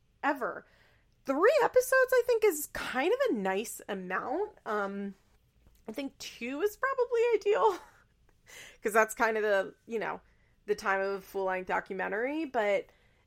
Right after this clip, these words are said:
the three-episode docuseries I found to be good. I watched it all in one night, which I don't do that often anymore, um, because I am addicted to TikTok. You know what's really crazy? Like, TikTok has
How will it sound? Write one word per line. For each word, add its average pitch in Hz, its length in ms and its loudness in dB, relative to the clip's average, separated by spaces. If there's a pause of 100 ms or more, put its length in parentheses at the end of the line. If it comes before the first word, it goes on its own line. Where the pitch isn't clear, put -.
the 240 160 4
three-episode 277 840 -6
docuseries 254 720 -4
I 240 100 -2
found 208 280 -4
to 214 80 -14
be 196 440 -8
good. 185 240 -2
I 226 80 0
watched 196 340 0
it 262 60 -6
all 196 160 2
in 196 100 -8
one 185 160 -6
night, 185 300 -8
which 208 180 -10
I 196 80 -4
don't 202 220 -6 (260)
do 165 160 -12
that 196 120 -2
often 240 340 -2
anymore, 302 640 -4
um, 190 440 -8
because 196 340 -8
I 208 60 2
am 226 140 0
addicted 247 360 -2
to - 100 -20
TikTok. 269 540 -2 (800)
You 392 100 4
know 523 120 4
what's 554 200 0
really 196 240 0
crazy? 185 680 -4
Like, 208 300 0 (100)
TikTok 339 420 0
has 554 100 -6